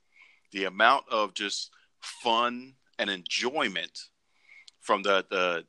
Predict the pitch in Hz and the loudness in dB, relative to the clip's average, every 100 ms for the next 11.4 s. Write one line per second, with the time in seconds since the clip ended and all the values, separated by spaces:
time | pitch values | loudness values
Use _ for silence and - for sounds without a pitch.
0 | _ 120 113 107 - 107 104 107 104 101 | _ 6 6 4 4 6 6 2 -4 -8
1 | - - - _ - _ 110 98 98 101 | -12 -14 -18 _ -20 _ -8 -6 -6 0
2 | 110 107 101 - 104 101 95 92 95 95 | 2 0 -4 -6 -4 -2 -4 -6 -8 -2
3 | 107 113 113 95 90 82 120 107 98 87 | -2 6 6 6 0 -4 -4 -4 -2 -2
4 | - 123 123 - 135 135 120 - 131 127 | -6 -4 -4 0 -2 -2 -4 0 0 0
5 | 104 107 - - - - - 107 107 104 | -6 -10 -14 -20 -20 -20 0 4 6 6
6 | 101 101 98 95 107 120 107 107 104 110 | 4 0 -4 -8 -4 0 0 0 -2 -2
7 | 107 107 - 110 107 104 101 101 92 - | -2 -2 -2 -2 -2 -2 -4 -8 -18 -20
8 | - 107 107 110 110 110 107 107 104 - | -8 -2 0 2 4 2 2 0 0 2
9 | 110 107 107 101 92 90 117 120 110 110 | 4 4 0 -6 -6 -6 -4 -2 2 4
10 | 110 107 - 95 87 113 113 101 107 104 | 4 0 -4 -6 -6 -2 0 -2 -2 -2
11 | 104 - 95 | -4 -6 -8